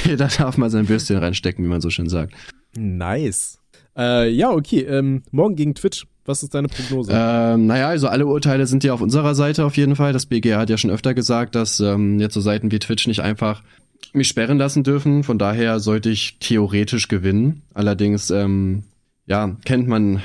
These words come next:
Speaker 1: kennt man natürlich den, den Schmarrn, ne? Dass das, äh, oftmals dann irgendwie nicht so läuft, wie man sich das vorgestellt hat. Ähm,
Speaker 2: Hm.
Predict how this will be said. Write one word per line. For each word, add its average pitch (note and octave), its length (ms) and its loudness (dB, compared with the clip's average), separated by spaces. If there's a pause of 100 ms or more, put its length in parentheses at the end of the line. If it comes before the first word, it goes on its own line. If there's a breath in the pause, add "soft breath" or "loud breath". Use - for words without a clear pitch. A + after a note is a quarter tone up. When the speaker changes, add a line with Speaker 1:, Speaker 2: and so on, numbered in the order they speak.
Speaker 1:
kennt A#2+ 180 -2
man G#2+ 100 2
natürlich G2+ 360 0
den, F#2+ 360 0 (180 loud breath)
den G2+ 140 -2
Schmarrn, G#2 420 0
ne? A2+ 160 0
Dass G2+ 200 -2
das, G2 260 -2
äh, F#2 100 0
oftmals G2+ 380 -2
dann G#2+ 120 0
irgendwie G#2 260 0
nicht G#2+ 120 -2
so G#2+ 80 -2
läuft, G#2 260 0
wie A2+ 40 0
man G#2 160 0
sich G#2 100 -2
das G2+ 160 -2
vorgestellt G2 540 -4
hat. A#2 180 -4 (600 loud breath)
Ähm, G#2 480 2
Speaker 2:
Hm. G2 500 2